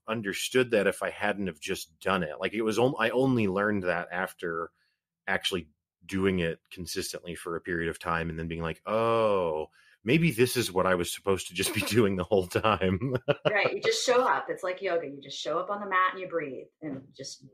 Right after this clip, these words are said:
Speaker 2: breathe with whatever, with whatever comes up. But yeah, so many people say, "I, I, I tried meditation. I can't." Well, if you tried,
Speaker 1: Yes.
Speaker 2: if you tried, you did. <laughs>
Speaker 1: <laughs>
Speaker 2: It's,
Speaker 1: Right.
Speaker 2: it's hard because we're such, we're so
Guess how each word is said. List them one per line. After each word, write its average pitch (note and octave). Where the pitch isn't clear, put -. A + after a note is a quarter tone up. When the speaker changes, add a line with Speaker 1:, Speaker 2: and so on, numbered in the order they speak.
Speaker 2:
breathe D#3
with F3
whatever, E3+
with D#3
whatever E3+
comes D#3+
up. D3
But E3+
yeah, A#3+
so B3
many B3
people A#3
say, F#3+
"I, E3
I, D#3+
I E3
tried D#3
meditation. C3
I -
can't." -
Well, -
if -
you -
tried, A#2
Speaker 1:
Yes. F2+
Speaker 2:
if -
you A3
tried, B3+
you E3+
did. A3
<laughs> B3+
Speaker 1:
<laughs> E3+
Speaker 2:
It's, F#3
Speaker 1:
Right. D3
Speaker 2:
it's C4
hard D4+
because A#3+
we're A3
such, B3
we're A3+
so A#3+